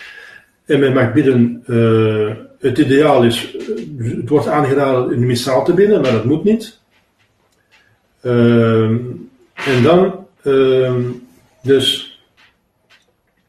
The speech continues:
eh, bij de, als het gebeld wordt, moet men dus aandachtig zijn bij het heiligdom. Dus wat daar gebeurt. Dan wel. Dan moet men de mis wel, dan moet men wel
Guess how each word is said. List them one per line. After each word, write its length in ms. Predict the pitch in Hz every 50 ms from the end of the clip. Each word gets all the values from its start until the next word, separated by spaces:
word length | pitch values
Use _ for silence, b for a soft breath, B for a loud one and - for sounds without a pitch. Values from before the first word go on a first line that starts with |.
| _ _ _ _ - - - - _ _ _ _ _ _ _ _ _ _ _ _ _ -
eh, 540 | - 131 127 123 123 120 123 120 120 117 113
bij 280 | 143 160 165 165 -
de, 300 | - 143 131 123 123 123 -
als 140 | 135 123 113
het 100 | 123 113
gebeld 380 | - 135 117 120 196 208 202
wordt, 200 | 190 180 175 -
moet 160 | 165 156 - -
men 220 | 156 147 139 127
dus 220 | 131 127 120 -
aandachtig 380 | - 139 131 123 143 123 - 131
zijn 300 | - - 135 127 123 123
bij 100 | 120 120
het 120 | 110 110
heiligdom. 500 | - 120 101 101 101 101 104 - - - _ _ _ _ _ _
Dus 140 | _ - 107
wat 140 | 123 120 117
daar 140 | 131 120 110
gebeurt. 600 | 113 110 107 110 101 90 - - - - _ _ _ _ _ _ _ _ _ _ _ _ _ _ _ _ _ _ _ _ _ _ _ _ _
Dan 200 | - 123 117 107
wel. 220 | 98 95 90 107
Dan 160 | 117 120 117 120
moet 140 | 127 113
men 140 | 123 131 123
de 80 | 120 127
mis 240 | 135 143 120 - -
wel, 360 | 151 143 - - 139 117 -
dan 140 | 135 127 123
moet 140 | 123 113
men 520 | 117 131 131 127 120 120 120 - 175 131 113
wel 280 | 117 123 131 127 127